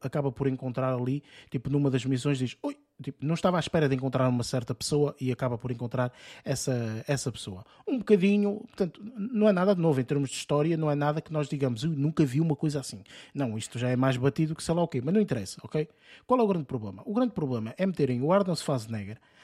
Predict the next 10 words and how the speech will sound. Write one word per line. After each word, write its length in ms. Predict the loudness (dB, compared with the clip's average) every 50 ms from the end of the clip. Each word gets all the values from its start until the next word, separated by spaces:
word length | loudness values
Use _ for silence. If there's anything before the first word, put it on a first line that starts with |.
| -20 -8
a 100 | -4 0 2
dar 180 | 2 2 2 0
porrada 600 | -2 0 2 4 4 4 4 2 2 -2 -2 0 -2
a 60 | -2
vinte 300 | 0 0 0 0 0 0
gajos, 440 | 0 0 -2 -2 -4 -6 -10 -12 -16 -20 -20 -20 _ _
quando 160 | 2 4 4
na 60 | 4
realidade 640 | 4 4 4 4 6 6 6 6 6 2 0 -4 -4
ele 300 | 0 2 2 2 2 0